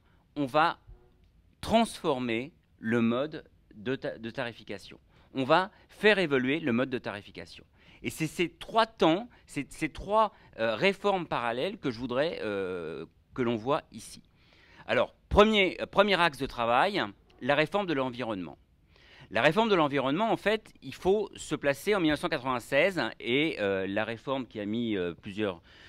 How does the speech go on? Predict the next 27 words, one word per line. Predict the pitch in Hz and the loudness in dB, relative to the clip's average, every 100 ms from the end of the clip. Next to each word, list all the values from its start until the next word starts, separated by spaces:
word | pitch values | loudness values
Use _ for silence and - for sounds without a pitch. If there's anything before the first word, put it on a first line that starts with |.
| - - - | -20 -20 -10
euh, | 101 98 92 | -6 -6 -6
milliers | 101 113 135 147 | 0 2 4 2
de | |
personnes | - 131 131 117 | 2 -2 0 2
dans | |
la | 104 | 2
rue, | 165 | 2
à | 202 | 0
savoir | 147 160 | 0 0
la | 151 | 0
réforme | 127 156 143 | -2 -2 -4
Juppé. | 117 - 87 - _ _ - | -6 -12 -14 -14 _ _ -4
Euh, | 101 92 82 57 - | -2 -2 -4 -8 -10
la | 113 170 | 2 4
réforme | 202 - 190 | 4 2 2
Juppé | 135 135 - 185 240 339 _ _ _ - | 0 -6 4 4 4 -2 _ _ _ -16
crée, | - 165 202 294 - - - | 0 4 4 2 -10 -20 -6
euh, | 117 113 110 | 0 0 0
les | 113 135 156 110 113 | -2 0 0 -2 0
agences | 135 117 143 214 208 - | 0 0 -4 -4 -8 -10
régionales | 113 113 117 165 | -8 -4 -2 -2
de | 170 | 0
l'hospitalisation. | 123 123 - 135 160 131 104 - - _ _ _ _ _ _ _ - - - | -2 -4 -8 -8 -6 -8 -10 -12 -16 _ _ _ _ _ _ _ -20 -20 -4
Alors, | 107 123 - | 0 0 0
en | 160 | -2
voulant, | 165 220 233 185 - _ _ | -2 0 0 0 -6 _ _
euh, | 104 104 92 87 67 | -6 -4 -4 -8 -10